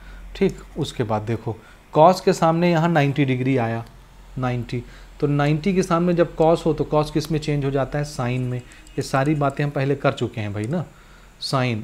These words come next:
और ये जो एंगल रहता है theta, ये साथ में चिपक आता है, sine ट्वेंटी थ्री डिग्री ये हो गया,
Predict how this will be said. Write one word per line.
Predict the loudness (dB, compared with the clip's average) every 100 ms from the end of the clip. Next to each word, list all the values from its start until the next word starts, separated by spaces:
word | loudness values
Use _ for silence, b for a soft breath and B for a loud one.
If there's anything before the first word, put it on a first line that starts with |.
| -2
और | 2 4 2
ये | 2 4
जो | 4 2
एंगल | 2 2 2
रहता | 2 0 -2
है | -2
theta, | -2 -2 -2 0
ये | 0
साथ | 0 -2 -2
में | -4
चिपक | -2 -2 -2
आता | -4 -4
है, | -8 -8 -14 -20 -20 B B B B -20
sine | -8 -4 -2 -2
ट्वेंटी | -4 -2 -2
थ्री | -2 0
डिग्री | 2 2 4
ये | 4
हो | 2
गया, | 2 0